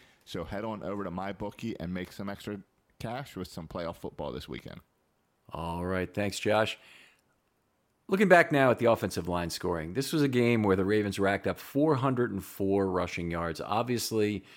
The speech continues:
Speaker 2: very close to the record. In fact, I was at a point at, when they were at three hundred fifty yards, I was actually a little surprised they were that high after the Dobbins seventy-two yard run.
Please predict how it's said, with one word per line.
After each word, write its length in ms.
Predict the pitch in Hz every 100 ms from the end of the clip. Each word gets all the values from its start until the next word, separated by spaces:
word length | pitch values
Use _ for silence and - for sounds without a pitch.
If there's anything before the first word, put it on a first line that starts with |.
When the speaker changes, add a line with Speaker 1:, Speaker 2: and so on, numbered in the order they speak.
| - - -
Speaker 2:
very 400 | 95 120 147 135
close 420 | - - 143 147
to 100 | 151
the 100 | 135
record. 460 | 131 123 135 123 120
In 80 |
fact, 200 | 110 98
I 100 | 113
was 180 | 110 98
at 80 | 98
a 60 | -
point 360 | - 98 95
at, 120 | 92 - - - _ _ _ _
when 140 | 117 127
they 80 | 170
were 60 |
at 80 | 120
three 140 | 143
hundred 220 | 123 98 92
fifty 220 | 117 107
yards, 180 | 101 92
I 60 |
was 120 | 95
actually 240 | 117 - 117
a 20 |
little 160 | 104 95
surprised 960 | - - - 87 92 107 120 123 -
they 120 | 101
were 200 | 95 95
that 300 | 85 92 90
high 560 | - - 90 95 117 127
after 260 | 101 - 95
the 100 | 82
Dobbins 460 | 92 95 95 92
seventy-two 500 | - 101 90 82 -
yard 300 | 113 95 90
run. 260 | 90 92